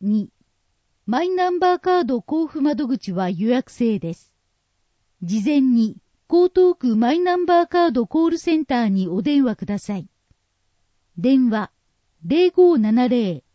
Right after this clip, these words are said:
零四五零一零。事前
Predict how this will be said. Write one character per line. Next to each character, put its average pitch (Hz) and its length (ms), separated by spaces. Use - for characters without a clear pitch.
零 277 360
四 247 300
五 339 280
零 320 280
一 185 300
零。 196 420
事 202 200
前 330 200